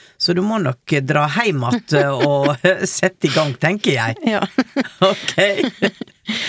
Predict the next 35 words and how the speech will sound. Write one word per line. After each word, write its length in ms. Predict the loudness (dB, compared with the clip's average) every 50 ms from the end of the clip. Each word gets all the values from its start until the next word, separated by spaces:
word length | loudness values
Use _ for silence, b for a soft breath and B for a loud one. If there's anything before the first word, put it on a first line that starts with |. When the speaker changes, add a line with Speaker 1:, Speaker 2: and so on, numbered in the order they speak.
| B B -8 -8 -10 B B B
Speaker 1:
Nei, 140 | 0 2 2
men 180 | 2 0 -2 0
vet 200 | -2 -2 -2 -2
du 100 | -2 -2
hva, 180 | 0 0 -2 0
Kjersti? 520 | 0 0 -2 -2 -4 -4 -4 -4 -4 -4 -10 _ _
Eh, 400 | -18 -16 -14 -14 -14 -16 -16 -20 -20 -20 -20 -20 _ _ -10 -2
jeg 180 | 0 0 0
forstår 440 | 0 -4 -6 -6 -4 -2 -2 0 0
når 160 | 0 0 -2 -2
de 60 | -4 -4
sier 520 | -4 -6 -4 -2 -2 0 0 0 -2 -4
at, 380 | -6 -8 -8 -10 _ _ -6 -2
eh, 480 | 0 2 2 2 2 0 -2 -4 -8 -12 -18 _ -18 -18
folk 420 | -18 -16 -8 -6 -4 -4 -4 -6 _ _ -6
blir 200 | -2 -2 0 0
rolige 380 | 0 -2 -2 -2 -2 -2 -2
når 160 | -2 -4 -4 -4
de 80 | -4 -6
sitter 320 | -4 -6 -6 -6 -6 -8
sammen 340 | -4 -4 -4 -2 -2 -4 -6 -8 -6
med 160 | -6 -6 -6
deg. 160 | -4 -6 -8 -8 -8
Speaker 2:
Mhm. 240 | -8 -6 -6 -8 -8 -8
Speaker 1:
For 140 | -4 -4 -2
du 160 | -2 -2 -4
har, 800 | -4 -8 -12 -14 -14 -8 -4 -2 0 0 0 -2 -2 -4 -4 -6 -8 _ B B B B B B B B B B B B B B B B B B B B B B B -8 -6
du 280 | -4 -2 -2 0 -2 0
er 180 | 0 0 0 0
jo 220 | 0 0 0 -2 -2 0
en 180 | -2 -2 -2 -2 -2
ung 220 | -2 -2 -2 -2 -4
kvinne, 640 | -4 -4 -2 -2 0 0 -2 -2 -2 -4 -4 -6 -10 _ _ _
men 380 | -6 -4 -2 -2 0 -2 -4 -6 _ _ _ _ -20 -20 -18 -12 -8
det 240 | -6 -2 -2 -2